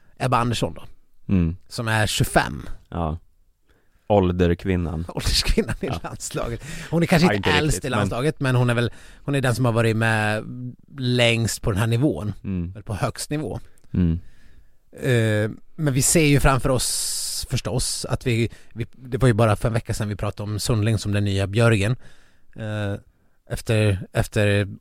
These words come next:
Speaker 1: onsdagen så borde man ju fundera igen.
Speaker 2: Ja.
Speaker 1: <laughs> Men, eh,
Speaker 2: Jag tror att Jonna Sundling har liksom, hon har ju haft en, någon form av evighetsformtopp den här
Speaker 1: Ja,
Speaker 2: säsongen.
Speaker 1: kan
Speaker 2: Den
Speaker 1: ju
Speaker 2: kanske är över nu.
Speaker 1: <laughs> Ja, men av någon
Speaker 2: Och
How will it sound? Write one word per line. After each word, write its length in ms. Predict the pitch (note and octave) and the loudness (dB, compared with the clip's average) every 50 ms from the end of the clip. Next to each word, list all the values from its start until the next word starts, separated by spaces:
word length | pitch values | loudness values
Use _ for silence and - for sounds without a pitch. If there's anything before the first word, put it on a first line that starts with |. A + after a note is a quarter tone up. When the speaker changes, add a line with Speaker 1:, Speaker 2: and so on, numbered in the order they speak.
| A2+ A2+ - | -18 -12 -6
Speaker 1:
onsdagen 440 | - B2+ A#2 A#2+ G#2+ - - - F#2+ | -2 -2 0 0 -2 -2 -2 -4 -4
så 100 | - A2 | -4 -4
borde 140 | G2+ G2+ G#2 | -6 -4 -4
man 160 | G#2 G#2 G#2 | -4 -4 -4
ju 60 | F2+ | -6
fundera 500 | - - - B2 G#2+ A2 G#2 G#2+ G2 G2 | -8 -10 -10 -8 -6 -6 -6 -4 -4 -4
igen. 220 | G2 - C3+ - - - G#2+ | -2 -2 0 0 0 0 0
Speaker 2:
Ja. 80 | G2+ F#2 - - - - - - - A#2 - - C#3 - - - | -2 -4 -4 -4 -4 -4 -4 -4 -6 -4 0 2 2 2 2 2
Speaker 1:
<laughs> 120 | - - | -2 -2
Men, 280 | - - - C3 C3 A2+ - C3 C3+ - - | -2 -4 -8 -8 -8 -8 -8 -8 -10 -8 -6
eh, 120 | - D3 A#2+ A#2 A#2+ A2+ A2 A2 | -6 -4 -4 -2 -2 0 2 2
Speaker 2:
Jag 100 | G#2+ - | 2 2
tror 120 | A#2 A#2 | 4 2
att 100 | A2 - | 4 4
Jonna 240 | A#2 A2+ A2 G#2+ G#2+ | 4 2 4 2 2
Sundling 500 | - A#2+ G#2+ G2+ G2 G#2 A2+ A2+ A2 - - | 2 2 2 2 2 0 0 0 0 -2 -4
har 160 | G2+ G2 G#2 | -4 -2 0
liksom, 300 | G2+ G2+ - - G#2+ - - | 0 -2 -2 -2 -4 -4 -2
hon 220 | G#2 A2+ A2+ G#2+ | 0 2 2 4
har 120 | G#2+ G#2 G#2+ | 4 4 4
ju 60 | G#2 | 4
haft 300 | G2 G2+ G2+ F#2+ - - F#2 | 4 4 2 0 0 -2 -2
en, 280 | F#2 F2 E2+ F2 F2 - - _ _ - | -2 0 0 -2 -4 -4 -8 _ _ -6
någon 160 | G#2 G2 F#2 | -4 -2 0
form 180 | G2+ F#2 F2+ F2 | 0 2 2 2
av 120 | F2+ - - | 2 0 -2
evighetsformtopp 1300 | - A2 G#2+ F#2+ F2+ F2+ F#2+ F#2 G2 G2 F#2+ - - - - G#2 G2 F#2+ F#2 F#2+ - - A#2 G2 - - - | -2 0 2 2 2 2 2 2 2 0 0 -2 -4 -6 0 2 2 2 2 0 -2 -2 -2 -2 -2 -4 -6
den 120 | - - G2 | -6 -4 -4
här 60 | C3 | -4
Speaker 1:
Ja, 120 | G#2 G2 | -4 -4
Speaker 2:
säsongen. 380 | F#2+ F2 E2+ E2 E2+ F2 E2 E2 | -2 -2 -2 -2 -2 -2 -4 -4
Speaker 1:
kan 140 | - B2 A2 | -4 -4 -2
Speaker 2:
Den 100 | B2 A#2 | 0 0
Speaker 1:
ju 60 | A#2 | 2
Speaker 2:
kanske 420 | - B2+ A#2 G#2+ - - A2+ A2 - | 4 4 4 2 2 0 0 0 2
är 360 | - G#2 G2+ G2 F#2+ - - | 2 2 2 2 2 2 2
över 460 | A2+ G#2+ F#2 F2 E2 F2+ F2+ - E2+ E2+ | 4 4 4 4 2 0 -2 -2 0 0
nu. 240 | - F2+ G2+ F#2 - | 0 -2 -4 -6 -6
Speaker 1:
<laughs> 40 | - | -6
Ja, 140 | - C#3 - - | -6 -6 -6 -6
men 240 | - D3+ A#2 A2+ A2 | -6 -8 -8 -6 -6
av 80 | G#2 | -6
någon 220 | A2+ C3 C#3 B2 G#2 | -4 -4 -4 -4 -4
Speaker 2:
Och 40 | G#2 | -4